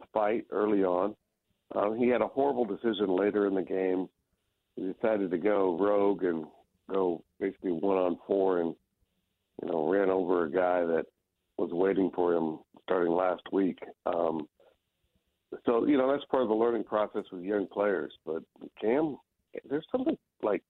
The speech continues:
casual, really good about Cam's game. And,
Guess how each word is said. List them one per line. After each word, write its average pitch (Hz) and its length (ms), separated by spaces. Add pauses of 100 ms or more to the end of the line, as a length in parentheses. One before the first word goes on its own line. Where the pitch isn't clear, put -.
(840)
casual, 127 760
really 110 400
good 95 320
about 78 340
Cam's 82 380 (100)
game. 73 320 (220)
And, 82 400